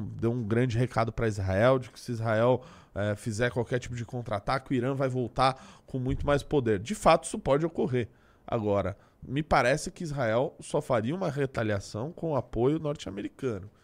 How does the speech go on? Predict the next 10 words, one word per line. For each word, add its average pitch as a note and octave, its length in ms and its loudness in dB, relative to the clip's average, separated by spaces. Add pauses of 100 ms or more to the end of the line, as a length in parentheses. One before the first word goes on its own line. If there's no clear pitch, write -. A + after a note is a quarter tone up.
(280)
E G#2+ 100 -6
aí G2 180 -2
não B2+ 200 -8
seria, C3+ 580 -2 (380)
é, G#2 140 -6
uma A2 220 -4
retaliaçãozinha B2 1500 -2 (280)
qualquer, A#2+ 440 2
um C3 120 0
ataque, B2 600 0